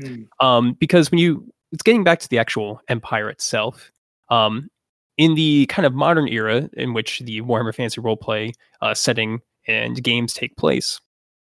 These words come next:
Speaker 2: the, uh, uh, the background of this country provides for a lot of, a lot of tension and, uh, and politics to be played out. So,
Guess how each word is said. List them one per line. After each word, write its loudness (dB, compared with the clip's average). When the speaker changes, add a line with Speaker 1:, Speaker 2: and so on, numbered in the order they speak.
Speaker 2:
the, 2
uh, 2
uh, -2
the -2
background 0
of 2
this -2
country -2
provides 4
for 0
a 2
lot 6
of, 4
a -8
lot 6
of 2
tension -2
and, -6
uh, 0
and -6
politics -2
to -18
be -12
played -4
out. -6
So, 2